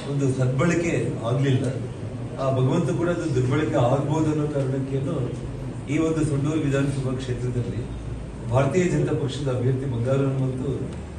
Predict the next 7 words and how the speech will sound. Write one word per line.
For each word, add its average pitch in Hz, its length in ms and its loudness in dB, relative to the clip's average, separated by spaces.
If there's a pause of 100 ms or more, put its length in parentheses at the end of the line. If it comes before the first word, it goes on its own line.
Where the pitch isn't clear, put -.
(140)
ಗೆಲ್ಲೋದ್ರ 143 400 4
ಮೂಲಕ 135 380 2 (640)
ಆ 131 160 2
ಹಣದ 135 280 0
ಒಂದು 160 300 0
ಸದ್ಬಳಕೆ 127 680 0 (460)
ಆಗ್ಲಿ, 117 420 2